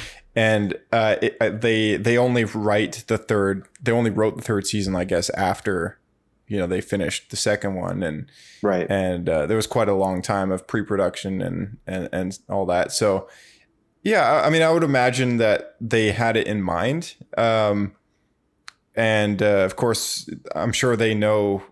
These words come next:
Speaker 1: that fans would love to see him again. I, I think they're probably looking forward to what the reaction would be,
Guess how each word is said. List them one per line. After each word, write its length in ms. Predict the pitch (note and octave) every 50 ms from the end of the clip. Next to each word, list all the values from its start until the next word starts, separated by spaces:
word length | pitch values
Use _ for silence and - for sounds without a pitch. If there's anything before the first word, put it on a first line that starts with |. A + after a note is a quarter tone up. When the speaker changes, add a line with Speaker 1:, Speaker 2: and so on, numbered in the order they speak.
| _ _ _ _ _ _ _ -
Speaker 1:
that 360 | - - G#2 F#2 E2+ - -
fans 320 | - A#2 G#2+ G#2 G#2 G2 G#2
would 100 | G2 G2+
love 220 | G2 F#2+ G2 -
to 100 | - G2+
see 220 | G2 - G#2+ G#2 G2
him 100 | G2+ G#2 G#2+
again. 400 | G2+ - A2 G#2+ A2 A2 A2+ G#2+
I, 180 | F#2+ F2 -
I 40 | G#2+
think 180 | G#2+ A#2 G#2+ -
they're 160 | - G#2+ G#2
probably 400 | G2 - - G#2+ G2+ G2 G#2+ G#2+
looking 300 | G2 G2 G2+ - - F#2
forward 320 | - - F#2+ F#2 F#2+ G2+ -
to 100 | - G2+
what 220 | G2 F#2+ - -
the 80 | G2 G2
reaction 500 | G2 F#2+ F2+ F2+ G2 G2 - G#2+ G2+ F#2
would 180 | F#2 F#2 G#2
be, 300 | - A#2 A#2+ B2 C3 -